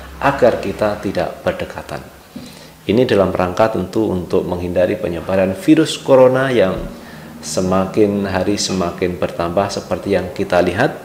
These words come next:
Eh, pemaparan dari Pak Ahmad Yuryanto bahwa tanggal dua puluh tiga Maret ini sudah meningkat menjadi lima ratus tujuh puluh sembilan kasus virus corona.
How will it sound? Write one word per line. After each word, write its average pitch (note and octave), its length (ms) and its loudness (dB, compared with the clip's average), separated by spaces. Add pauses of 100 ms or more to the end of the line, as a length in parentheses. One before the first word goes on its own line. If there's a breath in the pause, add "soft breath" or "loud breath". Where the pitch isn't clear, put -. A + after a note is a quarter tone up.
(500 loud breath)
Eh, - 80 -2
pemaparan G2 800 6
dari F#2 500 4
Pak - 240 0
Ahmad F#2 260 2 (140)
Yuryanto G2+ 880 6
bahwa E2 560 4
tanggal A#2 320 4
dua A#2+ 240 2
puluh A2+ 80 -2
tiga G2+ 240 -4
Maret F2 320 2 (560 loud breath)
ini F#2+ 220 2
sudah G2 500 6 (320)
meningkat F#2 480 2
menjadi G#2 540 0
lima F#2+ 260 2
ratus G#2 480 0
tujuh G#2+ 320 0
puluh G2+ 160 -2
sembilan G2 480 2
kasus A#2 540 -2 (420 loud breath)
virus F#2+ 240 0
corona. D#2+ 400 0